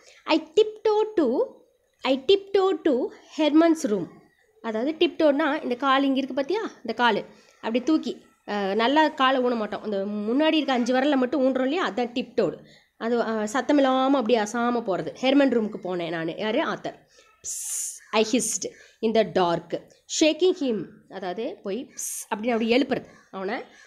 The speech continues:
எழுப்புறது. அஹ், யாரை? அவங்க தம்பி ஹெர்மனை எழுப்பும் போது shaking him. அவன் என்ன பண்றான்? "அவ." He said in the low hopeless tone of despondent, despondent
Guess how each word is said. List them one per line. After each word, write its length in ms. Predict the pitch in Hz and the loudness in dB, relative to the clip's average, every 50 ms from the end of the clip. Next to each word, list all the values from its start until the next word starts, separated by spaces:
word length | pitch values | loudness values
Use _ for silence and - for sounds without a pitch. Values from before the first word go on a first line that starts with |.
| _ - | _ -4
எழுப்புறது. 420 | - 233 262 277 277 233 196 170 170 - - - | 0 2 2 2 2 -2 -4 -4 -6 -10 -12 -10
அஹ், 280 | 185 185 180 180 175 | -8 -6 -6 -6 -4
யாரை? 260 | 175 190 208 208 240 | -4 -2 -2 -2 -2
அவங்க 220 | 370 403 247 202 180 | -2 -4 -4 -6 -4
தம்பி 300 | - 180 175 196 196 - - | -4 -4 -4 -4 -4 -4 -6
ஹெர்மனை 340 | 180 165 202 190 160 - - - - _ - - - - | -6 -6 -4 -6 -6 -6 -8 -12 -20 _ -20 -20 -14 -6
எழுப்பும் 300 | 214 240 269 254 233 208 | 0 0 0 0 0 -2
போது 240 | 185 180 175 320 403 - - - | -2 -2 -2 -2 -4 -2 2 2
shaking 320 | 302 285 285 285 302 294 - | 2 2 2 0 -2 -2 -2
him. 180 | 233 190 160 - - - | -4 -6 -6 -8 -12 -8
அவன் 220 | - 240 254 269 285 | -6 -4 -4 -4 -4
என்ன 60 | 277 | -4
பண்றான்? 360 | 285 254 262 285 - - - | -4 -6 -6 -6 -8 -8 -4
"அவ." 340 | - 226 240 226 208 180 143 - - - _ - _ _ - _ _ - | -2 0 0 2 0 -2 -2 -6 -14 -20 _ -20 _ _ -20 _ _ -2
He 80 | 294 294 - | -2 0 2
said 180 | 339 302 294 302 | 2 2 2 2
in 160 | 302 262 220 | 0 0 0
the 100 | 214 202 | 0 0
low 300 | 190 208 247 254 262 262 262 | 0 2 4 4 4 4 2
hopeless 380 | 226 208 196 202 208 196 196 202 202 - | 0 -2 -2 -2 -2 -2 -2 -2 -2 -2
tone 240 | 226 208 202 202 202 | -2 0 0 -2 -4
of 280 | 190 185 185 196 196 - - - - - - - - _ - 202 | -4 -4 -2 -2 -4 -6 -10 -20 -20 -20 -20 -20 -20 _ -4 -2
despondent, 680 | 240 247 240 - - 277 277 269 240 247 240 262 247 - - - - - - - - - - - - - - - - 208 | 0 0 0 -2 0 0 2 2 2 2 0 0 -2 -6 -12 -20 -20 -20 -20 -20 -20 -20 -20 -20 -20 -20 -18 -14 -6 0
despondent 760 | 220 247 269 269 - - - 285 269 262 262 262 254 262 240 | 2 2 2 2 -2 0 2 2 2 2 2 2 2 0 0